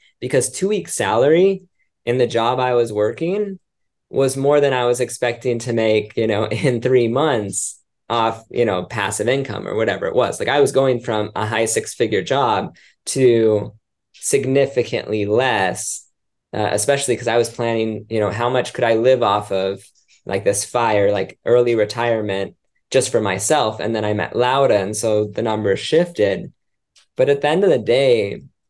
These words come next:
it wasn't as scary taking that last step off. Like, I tried to squeeze out every cent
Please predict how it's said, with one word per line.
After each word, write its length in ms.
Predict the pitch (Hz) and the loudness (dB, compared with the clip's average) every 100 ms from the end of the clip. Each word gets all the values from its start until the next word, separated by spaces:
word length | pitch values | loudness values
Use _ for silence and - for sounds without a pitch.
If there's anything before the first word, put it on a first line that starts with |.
| - | -10
it 120 | 117 | -2
wasn't 320 | 135 156 208 | 0 2 2
as 220 | 196 160 | 0 0
scary 580 | - 123 117 123 123 - - | 0 2 4 4 2 -4 -6
taking 340 | 117 117 123 | -4 -2 -2
that 180 | 107 - | -2 -2
last 260 | 104 110 - | -2 -4 -4
step 260 | 107 92 | -4 -2
off. 280 | 92 107 117 | -2 -2 -2
Like, 120 | 110 | -2
I 100 | 110 | -2
tried 380 | 104 123 117 117 | -2 0 0 0
to 380 | 120 113 104 - - _ - | 2 2 2 -4 -14 _ -10
squeeze 540 | - 131 131 131 123 | -8 -2 0 2 2
out 320 | 113 117 - | 0 0 0
every 220 | 110 113 | -2 -2
cent 280 | 107 120 117 | -2 -2 -2